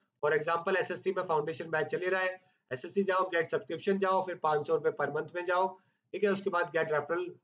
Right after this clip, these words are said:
code में बीएचयू एनईएसएस भुवनेश टंडाल के apply कर दो, ठीक है guys। आज के महत्वपूर्ण सवाल, निम्नलिखित में से किस राज्य सरकार ने कोरोना संकट के दौरान छात्रों की वैश्विक नियमितता बनाए रखने के लिए हमारा घर हमारा विद्यालय अभियान है जो कि शुरू किया है?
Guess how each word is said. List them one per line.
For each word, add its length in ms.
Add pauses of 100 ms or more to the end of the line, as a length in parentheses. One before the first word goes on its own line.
(120)
code 200
में 160
बीएचयू 460
एनईएसएस 360
भुवनेश 320
टंडाल 220
के 100
apply 320 (500)
कर 80
दो, 180
ठीक 180
है 60
guys। 240
आज 160
के 80
महत्वपूर्ण 440
सवाल, 280 (540)
निम्नलिखित 320
में 120
से 120
किस 200
राज्य 260
सरकार 300
ने 140
कोरोना 360
संकट 300
के 100
दौरान 280
छात्रों 340
की 160
वैश्विक 440
नियमितता 440
बनाए 240
रखने 240
के 80
लिए 180 (500)
हमारा 360
घर 240
हमारा 440
विद्यालय 460
अभियान 380
है 80
जो 140
कि 160
शुरू 240
किया 200
है? 180